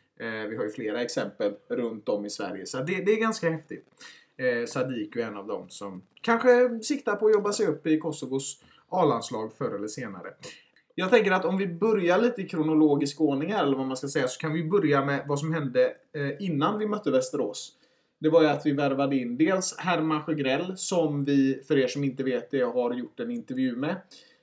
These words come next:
Eh, finns där poddar finns, så missa inte den om ni, om ni har råkat göra det. Eh, skön kille och underbart att han är tillbaka. Jag tänker vi, vi fick ju ut väldigt mycket snack av, av den podden, så att jag vet inte riktigt hur mycket vi,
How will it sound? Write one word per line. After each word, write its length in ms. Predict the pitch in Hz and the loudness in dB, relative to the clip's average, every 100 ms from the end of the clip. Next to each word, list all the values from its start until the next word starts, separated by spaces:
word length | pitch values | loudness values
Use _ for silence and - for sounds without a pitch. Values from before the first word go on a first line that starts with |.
| - | -8
Eh, 300 | 131 127 127 127 | -2 2 0 0
finns 280 | 147 135 | -2 -2
där 100 | - | -4
poddar 320 | 131 139 127 113 | -4 -2 -2 0
finns, 540 | 147 165 185 - - | 0 -2 -4 -10 -8
så 420 | 143 131 131 131 | -2 2 4 4
missa 240 | 151 160 170 | 2 0 -2
inte 140 | 170 | 2
den 200 | 156 165 | 2 0
om 100 | 170 | -2
ni, 300 | 165 165 160 - | -2 -2 -4 -6
om 120 | 180 | 0
ni 80 | 180 | 4
har 120 | 170 | 4
råkat 240 | 170 175 | 4 0
göra 240 | 180 170 170 | 0 2 4
det. 160 | 180 - - - - - _ - | 2 -2 -12 -18 -20 -20 _ -4
Eh, 720 | 151 147 147 147 147 147 143 | -2 0 0 0 2 0 -2
skön 300 | - 147 139 | 0 2 2
kille 320 | 175 151 139 | 0 2 4
och 280 | 151 147 151 156 | 4 4 2 2
underbart 320 | 135 135 135 | 0 -2 -4
att 120 | 139 | -4
han 100 | 139 | -4
är 60 | 135 | -4
tillbaka. 500 | 147 127 107 - 143 | -2 -2 -2 -2 0
Jag 140 | 135 | 0
tänker 200 | 156 139 | -4 -2
vi, 240 | 135 143 - _ - | -2 -2 -6 _ -4
vi 120 | 185 | -2
fick 300 | 220 226 - | 0 -2 0
ju 180 | 226 226 | 0 0
ut 180 | 220 | 0
väldigt 240 | 202 202 180 | 2 2 0
mycket 260 | 180 160 | -2 -2
snack 280 | 156 160 139 | -4 -4 -4
av, 320 | - 147 123 - | 0 2 2 -2
av 220 | - 156 | -4 0
den 280 | 147 147 156 | 2 2 0
podden, 440 | 180 165 - 117 - | 0 -2 -2 -6 -4
så 120 | 127 | -4
att 100 | 127 | 0
jag 100 | 139 | 0
vet 60 | |
inte 160 | 143 143 | 0 -2
riktigt 220 | 139 135 | -4 -6
hur 60 | 139 | -6
mycket 220 | 135 131 | -6 -8
vi, 160 | 120 127 | -8 -10